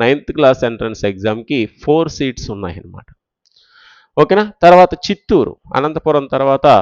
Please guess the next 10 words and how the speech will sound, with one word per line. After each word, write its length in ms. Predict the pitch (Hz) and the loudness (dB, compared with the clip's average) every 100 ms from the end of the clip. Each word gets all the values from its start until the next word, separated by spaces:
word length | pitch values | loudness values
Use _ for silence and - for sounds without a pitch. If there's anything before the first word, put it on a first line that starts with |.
| 120 _ _ | 0 _ _
చిత్తూరు 340 | 151 - 160 151 | -18 -6 -2 0
కానీ 120 | 139 120 | 0 -2
చూసుకుంటే 460 | 117 - 113 113 127 107 117 _ 127 127 | -8 -8 -6 0 2 2 -4 _ -2 0
ఓపెన్లో 420 | 135 147 147 123 98 104 _ | 0 0 2 2 0 -12 _
టూ 100 | 127 135 - | -8 -6 -4
సీట్స్, 380 | 123 117 - 202 _ _ _ _ - | -4 -4 -12 -12 _ _ _ _ -4
అదే 120 | 117 147 147 | 4 4 4
ఓపెన్లో 360 | 143 156 151 151 135 | 2 0 0 0 -2
మనకి 180 | 131 123 | -2 -2
అన్రిజర్వ్డ్లో 560 | 123 143 139 143 139 | 0 0 0 0 -2